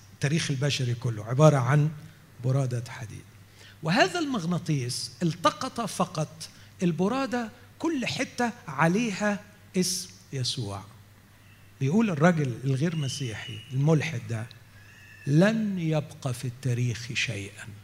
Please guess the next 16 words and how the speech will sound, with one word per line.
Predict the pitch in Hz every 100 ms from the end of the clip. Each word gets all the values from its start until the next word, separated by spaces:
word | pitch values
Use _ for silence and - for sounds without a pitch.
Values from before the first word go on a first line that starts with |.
| - - - - - - - -
إذا | 165 123 120 110
سحبنا | - 127 - - 123 - 117 104 - -
كل | 208 233 226 202 - -
ما | 131 127
مكتوب | 123 - 156 135 120
عليه | 120 127 120 - -
اسم | 120 - - - - - - - - - -
يسوع." | - - - - - -
كل | - 294 277
شيء | 226 220 226 226
جميل، | 160 165 165 175 175 151 127 107 101 - - - - - - - - - - - - - -
ابحث | 226 226 - 202 170
وفكر | 151 147 127 - 110 - - - - -
بدون | 139 143 233 214
تحيز | 196 - 180 190 185 151
ومبالغة، | 151 135 117 113 98 107